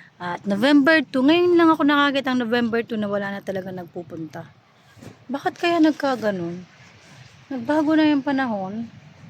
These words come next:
But anyway, ayan na po. Palis na kami, anak ko.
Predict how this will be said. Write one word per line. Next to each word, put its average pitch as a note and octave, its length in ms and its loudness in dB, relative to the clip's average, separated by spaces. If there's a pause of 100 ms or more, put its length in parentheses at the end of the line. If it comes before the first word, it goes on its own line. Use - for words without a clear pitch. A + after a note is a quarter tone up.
(380)
But D4 160 2
anyway, D#4+ 800 4 (720)
ayan G#3+ 320 -4
na C4 80 -4
po. A3+ 400 2 (480)
Palis G3+ 160 -8
na A3 160 -2
kami, C#4 320 0
anak B3+ 160 -6
ko. A#3+ 320 -6